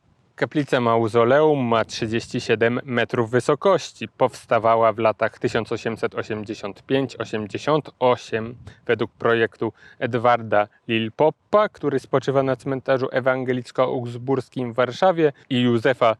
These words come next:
Dziekońskiego, który z kolei pochowany jest na Starych Powązkach w Warszawie. Karol Schäubler był słynnym przemysłowcem, fabrykantem.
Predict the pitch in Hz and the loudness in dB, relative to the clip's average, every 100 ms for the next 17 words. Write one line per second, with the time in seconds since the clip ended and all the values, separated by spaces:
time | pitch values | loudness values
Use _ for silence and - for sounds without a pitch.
0 | - 117 - 107 104 - 214 208 151 - | 0 0 0 0 -2 0 2 4 2 2
1 | 123 110 - 120 131 127 120 117 _ _ | -2 -4 -2 0 2 2 0 -6 _ _
2 | - 120 135 135 202 160 123 - 107 - | -6 -2 2 2 2 2 0 0 -4 0
3 | 107 117 - 120 107 101 - 107 104 110 | 0 0 0 0 0 -4 -6 -6 -6 0
4 | 123 135 - - 107 101 107 - _ - | 0 0 -4 0 0 0 -8 -16 _ 0
5 | 175 165 143 127 156 151 139 135 135 127 | 2 4 2 2 2 2 4 4 4 2
6 | 123 113 113 110 - 127 131 123 123 120 | 4 4 4 -4 -6 2 2 4 2 4
7 | 120 123 - - 131 131 160 - 139 123 | 2 0 -4 -2 0 2 0 2 4 4
8 | - 131 120 135 120 143 160 - 120 107 | 0 -2 0 0 2 2 0 2 2 2
9 | 107 101 - 110 107 110 | 0 -6 -2 -2 -2 -4